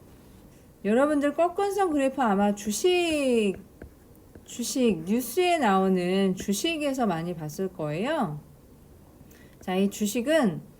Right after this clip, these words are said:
꺾은선 그래프에, 어, 꺾은선 그래프로 가장 많이 나타내는 것 중에 하나죠. 그리고 인구 수의 변화, 인구 수 변화, 이것도 꺾은선 그래프로 나타내기 쉽죠.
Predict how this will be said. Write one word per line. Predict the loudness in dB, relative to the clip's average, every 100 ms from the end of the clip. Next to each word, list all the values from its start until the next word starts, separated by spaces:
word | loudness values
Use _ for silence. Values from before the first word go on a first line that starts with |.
| -20 -20 -20 -20 -8
꺾은선 | -4 0 2 4 2 2
그래프에, | 2 2 2 0 2 2 2 0 -6 -20 -20 -20 -12
어, | -8 -6 -6
꺾은선 | -4 -4 -2 -2 -2 0
그래프로 | 0 0 0 0 0 0 -2 -8 -18
가장 | -10 -2 -2 2
많이 | 0 0 -2
나타내는 | -2 -4 -2 -2 0 0
것 | -2 -4
중에 | -8 -6
하나죠. | -2 -2 -2 -6 -14 -16 -20 -20 -20 -20 -8
그리고 | -2 -2 0 2 2 0
인구 | 4 4 6 4 2 2 4 2 2 0
수의 | -2 -4 -2 -2
변화, | 0 -4 -4 -6
인구 | -2 0 0 -2
수 | -2 -4
변화, | -4 -8 -6 -8 -10 -14 -20 -20 -20 -10
이것도 | -4 -2 -2 -2
꺾은선 | -2 -4 -4 -4 -2
그래프로 | 0 -2 -2 -2
나타내기 | -2 -4 -6 -6 -6 -8
쉽죠. | -10 -12 -4 -4 -4